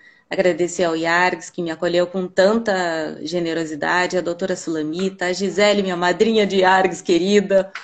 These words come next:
muito obrigada a todos. E, bom, vamos começar com o assunto, né? Porque a gente tá aqui pra, pra tratar um pouquinho disso. Ahn, foi o tema da minha dissertação, e um tema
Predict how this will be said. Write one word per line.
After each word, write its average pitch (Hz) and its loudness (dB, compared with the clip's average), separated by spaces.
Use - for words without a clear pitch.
muito 190 -2
obrigada 190 2
a 185 -6
todos. 190 0
E, 208 0
bom, 285 4
vamos 185 -2
começar 233 0
com 247 -2
o - 2
assunto, 226 0
né? 190 0
Porque 196 -12
a 180 -2
gente 185 -8
tá - -6
aqui 190 -4
pra, 208 0
pra 196 2
tratar 202 -2
um 202 -2
pouquinho 208 -4
disso. - -8
Ahn, 175 -2
foi 233 2
o 240 -6
tema 247 2
da 233 2
minha 262 0
dissertação, 233 -4
e 160 -4
um 156 -6
tema 202 -2